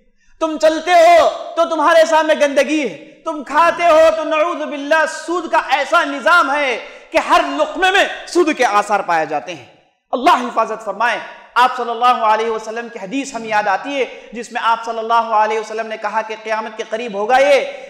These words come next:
کہ ہر آدمی سود کے کسی نہ کسی نرغے پر، کسی نہ کسی انداز سے سود کے زد میں آ کر رہے گا۔ اللہ حفاظت فرمائے۔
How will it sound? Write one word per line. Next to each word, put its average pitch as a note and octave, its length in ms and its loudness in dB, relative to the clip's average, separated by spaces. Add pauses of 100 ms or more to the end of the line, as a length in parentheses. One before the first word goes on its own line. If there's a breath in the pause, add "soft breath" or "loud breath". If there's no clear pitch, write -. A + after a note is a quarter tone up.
(140)
کہ B3 120 2
ہر A3 320 0 (120)
آدمی G#3+ 500 0
سود D4 500 -6
کے A3+ 180 -4
کسی E4 260 -6
نہ E4+ 60 0 (140)
کسی C#4 240 -8
نرغے A3 340 -2
پر، C3+ 140 -14 (400 soft breath)
کسی D4 300 -4
نہ E4 80 -2 (120)
کسی C#4 300 -6
انداز B3+ 500 0
سے B3+ 120 0
سود A#3+ 320 -8
کے A#3 80 0
زد G3 200 -6
میں F#3 180 -8
آ E3 80 0
کر D#3 140 -4
رہے C#3+ 240 -10
گا۔ A#2+ 80 -12 (280 loud breath)
اللہ A#3 200 0
حفاظت G3+ 540 0
فرمائے۔ G#3 540 2